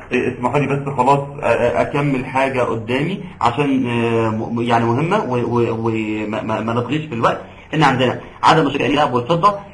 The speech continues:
اوعي تحت اي من ذهب فضة وتقولي ايه: "انا نهى رسول الله صلى الله عليه وسلم ان نشرب في انية من الذهب او الفضة". طبعًا الناس ماشية في الموضوع ده اليومين دول، وفي السباق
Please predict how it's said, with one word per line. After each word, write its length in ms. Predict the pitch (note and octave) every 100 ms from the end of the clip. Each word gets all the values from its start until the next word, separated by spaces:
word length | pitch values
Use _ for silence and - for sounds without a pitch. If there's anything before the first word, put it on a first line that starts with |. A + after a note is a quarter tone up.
| -
اوعي 360 | G#3 A3 D3+ C3
تحت 300 | B2+ - -
اي 380 | - G#3+ G3+ G3
من 200 | D#3+ A#2+
ذهب 160 | E3
فضة 360 | D#3+ F3 E3+ E3+ - -
وتقولي 460 | G#2 G#2 - B2+ C3
ايه: 640 | A2 B2+ C#3+ C3+ - - A2
"انا 180 | G#2
نهى 220 | B2 D#3+ D3+
رسول 420 | A#2 B2 C#3 B2+
الله 360 | C3 D3 A#2
صلى 220 | A#2+ G2 G2
الله 300 | G#2 B2+ A2+
عليه 160 | C3+ C3+
وسلم 280 | D#3 D3 -
ان 140 | G#2
نشرب 420 | A#2+ D3 B2+ A2 A2
في 180 | E2
انية 220 | G#2+ C3+ B2
من 140 | A2+
الذهب 320 | G#2+ C3+ D3
او 140 | D3 A2+
الفضة". 380 | E3+ F3+ - - - -
طبعًا 320 | D3 C#3 A#2
الناس 300 | - A2 C3+ D3 B2
ماشية 320 | D3+ D3 B2
في 80 | A2+
الموضوع 400 | G#2+ G#2 C#3 C3
ده 280 | D3 C3 - - A#2
اليومين 380 | A2+ A2+ C#3+ B2+
دول، 200 | E3 C#3
وفي 260 | A#2 A2+
السباق 580 | A2+ - A#2 D3+ D3+